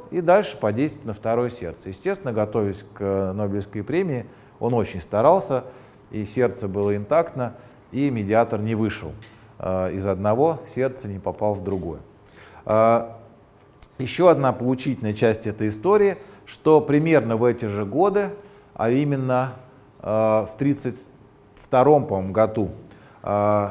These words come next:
ка-, казанский исследователь, э, Самойлов, э, э, он доказал это же самое явление, только гораздо более строго.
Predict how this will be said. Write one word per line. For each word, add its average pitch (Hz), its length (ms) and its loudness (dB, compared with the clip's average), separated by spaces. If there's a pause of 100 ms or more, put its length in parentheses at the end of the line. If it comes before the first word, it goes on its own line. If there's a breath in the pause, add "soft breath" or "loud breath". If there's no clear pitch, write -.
(140)
ка-, 135 160 6
казанский 127 800 4
исследователь, 107 720 2 (540 soft breath)
э, 101 420 8 (640)
Самойлов, 131 640 6 (560 loud breath)
э, 110 440 10 (960 loud breath)
э, 101 680 -4 (600)
он 185 260 4 (320)
доказал 143 640 8
это 139 300 0
же 123 100 0
самое 131 540 2
явление, 113 440 0
только 160 300 0
гораздо 139 480 4
более 131 340 4
строго. 98 520 0